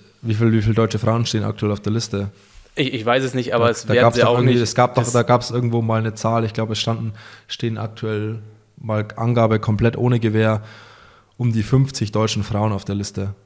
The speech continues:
Speaker 1: Und das ist halt wirklich, äh,
Speaker 2: Ja.
Speaker 1: mal nichts.
Speaker 2: Ja, also ich meine, das Problem ist halt einfach, dass im Normalfall halt, ich würd mal behaupten, drei Viertel männlich ist,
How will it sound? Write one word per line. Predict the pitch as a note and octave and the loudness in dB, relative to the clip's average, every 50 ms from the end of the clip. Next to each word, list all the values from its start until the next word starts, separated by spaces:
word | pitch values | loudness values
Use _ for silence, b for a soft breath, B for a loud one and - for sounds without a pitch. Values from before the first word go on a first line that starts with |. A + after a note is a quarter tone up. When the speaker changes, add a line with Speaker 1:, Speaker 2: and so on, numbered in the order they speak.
| _ _ _ _ _ _ _ - | _ _ _ _ _ _ _ -12
Speaker 1:
Und | A#2 G2+ - - | -12 -10 -8 -8
das | G#2 - | -8 -8
ist | - - | -6 -6
halt | - G2 G2+ - | -6 -6 -4 -6
wirklich, | G2+ - G#2+ G2+ - - - - - - | -8 -8 -10 -12 -12 -14 -18 -18 -10 -6
äh, | - G#2 G2 G2 F#2+ G2 G2+ - - _ _ _ _ _ _ _ _ _ _ - | -4 -4 -2 -2 -4 -6 -8 -10 -12 _ _ _ _ _ _ _ _ _ _ -4
Speaker 2:
Ja. | - A#2+ A2 A2 A2 A2+ | -2 0 0 0 0 2
Speaker 1:
mal | B2 G#2+ G#2 G2+ - - - - | 2 2 2 2 -2 -8 -10 -2
nichts. | A#2 A#2 G#2+ - - - - - _ _ _ _ _ _ _ _ _ _ _ _ _ _ _ _ _ _ _ _ | 0 0 0 0 -4 -10 -12 -14 _ _ _ _ _ _ _ _ _ _ _ _ _ _ _ _ _ _ _ _
Speaker 2:
Ja, | - A#2 A#2+ C3 C3+ | -2 2 4 4 4
also | - C3 A2+ A#2 A#2 A2+ G#2 - - | 4 2 0 0 -2 -4 -4 -6 -10
ich | - A2+ - | -16 -10 -6
meine, | A2 A2+ A2+ A2 | -4 -2 -2 -4
das | G#2 - - | -6 -8 -8
Problem | - - A2 G#2+ A2 A#2 | -8 -6 -4 -2 -2 -2
ist | B2 A#2+ - | -2 -2 -2
halt | A2+ A2+ | -2 -2
einfach, | - G2+ A2+ A#2 A2+ - A2+ G#2 - | 0 -2 -4 -4 -4 -8 -12 -12 -6
dass | - A#2 A2 G#2 - - - - - - _ _ _ _ _ _ _ _ _ _ _ - | -4 -4 -4 -2 -4 -10 -16 -18 -20 -20 _ _ _ _ _ _ _ _ _ _ _ -12
im | A2+ | -10
Normalfall | A2+ A2 A2 G#2+ A2 A2 G#2+ A2 A#2 B2 A#2+ - - - B2+ B2 B2 B2+ B2+ B2 A2+ | -6 -6 -6 -4 -2 0 2 2 2 2 0 -4 -4 0 2 2 4 2 2 0 0
halt, | B2 B2 B2 B2+ B2+ A#2+ - - - _ | 0 0 0 0 -4 -8 -10 -16 -20 _
ich | - - - - | -16 -16 -16 -12
würd | A2+ A#2+ A#2 - | -10 -10 -10 -6
mal | B2 A2+ | -6 -6
behaupten, | G#2+ A2 A#2 A2 G#2 A2 A#2 - - - A#2+ A2 G#2+ - | -6 -4 -4 -4 -2 -2 -4 -4 -6 -10 -8 -8 -8 -8
drei | - - A2 A2 | -4 -2 -2 -2
Viertel | B2 - - A#2+ A2+ - A2+ A2 | -2 -4 -6 -8 -6 -6 -6 -6
männlich | G#2+ A2 A2 A2 A#2 C3 C3 C#3 C3+ - | -4 -4 -4 -4 -4 -4 -4 -6 -6 -6
ist, | C#3+ D#3 E3 - - b | -6 -8 -8 -10 -14 b